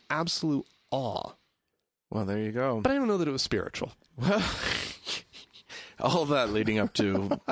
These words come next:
Speaker 2: <laughs> well, I mean, it's not like it was a spiritual experience.
Speaker 1: <laughs> Well, <laughs> you know, but what
Speaker 2: Well, here's an interesting thought. Those, those people thirty thousand years ago,
Speaker 1: Thirty-two thousand years ago.
Speaker 2: fine,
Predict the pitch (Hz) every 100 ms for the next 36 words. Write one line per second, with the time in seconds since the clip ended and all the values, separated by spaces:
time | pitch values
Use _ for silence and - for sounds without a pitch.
0 | - - - - 95 92 95 95 113 104
1 | 92 95 90 64 62 - - 90 120 85
2 | 69 73 - - 78 78 82 - - 370
3 | 339 - - - 330 - - 302 - 247
4 | - 196 - - - - 262 277 170 240
5 | 277 180 147 123 104 104 95 85 85 101
6 | _ _ - 202 233 147 - 123 202 208
7 | 156 - - 113 104 113 101 95 92 92
8 | 92 85 92 85 78 80 78 90 107 _
9 | - 101 - 95 90 - - - - -
10 | _ _ _ _ _ _ - - 85 80
11 | 107